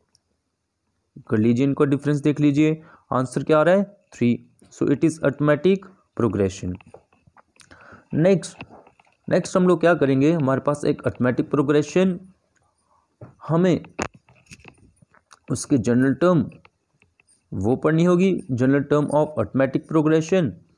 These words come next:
स्टूडेंट, अगर एक हमारे पास है arithmetic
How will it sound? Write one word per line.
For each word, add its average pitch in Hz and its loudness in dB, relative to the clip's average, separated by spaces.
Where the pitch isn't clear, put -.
स्टूडेंट, 180 0
अगर 160 0
एक 175 2
हमारे 143 2
पास 131 -2
है - 2
arithmetic 127 -2